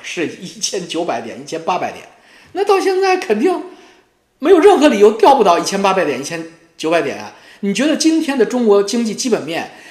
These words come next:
及今天中国股市上市公司的管制及证监会的监督水-，监督水准和二零一五年有什么质的区别吗？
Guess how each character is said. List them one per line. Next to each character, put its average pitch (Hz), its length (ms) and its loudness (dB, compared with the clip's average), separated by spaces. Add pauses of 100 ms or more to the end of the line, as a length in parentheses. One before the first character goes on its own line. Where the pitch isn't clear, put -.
及 233 280 0
今 330 220 2
天 262 180 2
中 277 140 -2
国 262 80 2
股 135 180 -6
市 185 100 -10
上 208 200 2
市 160 60 -8
公 190 140 -8
司 226 160 -8
的 202 80 0
管 202 400 2
制 196 300 -6
及 165 260 -8
证 220 200 -4
监 208 140 4
会 208 160 -2
的 135 200 -8 (1200)
监 269 260 2
督 254 120 0
水-， - 260 -8 (380)
监 262 280 0
督 240 120 -4
水 165 280 -4
准 180 140 -8 (1800)
和 - 240 -4
二 196 360 2
零 147 260 -4 (120)
一 220 120 -2
五 127 180 -6
年 113 340 -14
有 175 240 -4
什 143 160 -12
么 127 400 -12
质 277 120 -10
的 165 100 -6
区 - 180 -6
别 165 160 -2
吗？ 175 300 -6